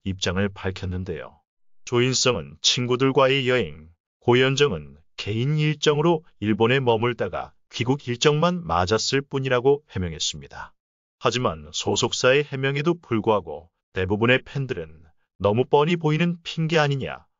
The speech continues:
어떻게 우연히 귀국 일정이 겹칠 수 있냐라는 반응을 보였습니다. 둘째, 소속사 이전입니다. 동반 입국 사건 외에도 고현정과 조인성의 열애를 의심할 만한 정황들이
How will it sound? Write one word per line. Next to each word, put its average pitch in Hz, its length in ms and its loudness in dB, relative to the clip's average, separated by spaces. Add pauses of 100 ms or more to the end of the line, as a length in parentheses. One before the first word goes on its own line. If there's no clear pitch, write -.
(100)
어떻게 104 460 -2 (100)
우연히 120 460 0
귀국 120 420 -4
일정이 165 540 0
겹칠 - 480 -4
수 - 180 -6
있냐라는 127 560 -2
반응을 92 420 -4
보였습니다. 80 800 -10 (460)
둘째, 92 560 -2 (200)
소속사 101 760 2 (220)
이전입니다. 92 840 -4 (440)
동반 110 580 0
입국 113 320 -2
사건 151 460 -2
외에도 110 480 -4 (200)
고현정과 110 720 2 (120)
조인성의 127 720 -4 (220)
열애를 92 460 -2 (200)
의심할 120 480 -2
만한 160 440 -2 (220)
정황들이 90 640 -8